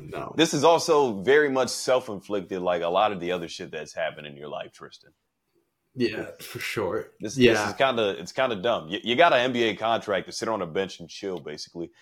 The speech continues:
Speaker 2: and provide veteran leadership to a young team
Speaker 1: Yeah.
Speaker 2: in Cleveland.
Speaker 1: Yeah,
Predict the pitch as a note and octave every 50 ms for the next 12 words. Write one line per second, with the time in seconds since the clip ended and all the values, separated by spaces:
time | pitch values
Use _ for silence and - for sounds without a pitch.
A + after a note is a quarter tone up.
0 | _ - E3+ D#3+ E3 D#3 E3 G#3 A3 G#3 D#3 B2 C3+ D#3 D3+ D3 C3+ A#2 G#2+ A2
1 | G#2+ G2+ F#2+ - G#2 F#2 - F#2+ E2 E2 E2+ D#2 E2 F2+ F2 F#2 F#2 F#2+ F#2+ F2+
2 | - - - - G2+ F2+ E2 D2+ D2 D2 D#2+ _ _ _ - F#3+ B3 A#3+ - G2+
3 | G#2 - - C3 C#3+ C3+ G#2+ D#2+ D2 C2+ - _ _ _ _ _ _ _ - G#3
4 | B3